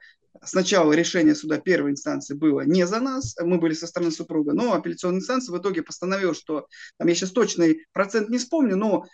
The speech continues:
грубо говоря, супруги там отдали около, там, одной десятой доли от квартиры, а девять десятых нашему доверителю, потому что большая часть денег была лично его до брака,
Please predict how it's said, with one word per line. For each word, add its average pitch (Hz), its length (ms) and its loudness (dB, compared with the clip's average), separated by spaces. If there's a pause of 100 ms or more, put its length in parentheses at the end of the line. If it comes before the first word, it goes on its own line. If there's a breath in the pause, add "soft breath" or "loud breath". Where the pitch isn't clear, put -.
(100)
грубо 190 300 2
говоря, 185 180 4
супруги 208 420 0
там 175 200 0
отдали 180 280 2
около, 165 440 0
там, 156 180 -4
одной 277 260 2
десятой 220 440 -2
доли 170 380 0
от - 160 -6
квартиры, 180 380 0
а 170 40 4
девять 196 300 0
десятых 175 440 0
нашему 202 480 -2
доверителю, 180 540 2 (320 loud breath)
потому 202 260 2
что 190 180 -2
большая 226 420 4
часть 180 240 -4
денег 165 260 2
была 220 180 2
лично 240 420 6
его 180 420 -2 (220)
до 202 180 4
брака, 180 460 0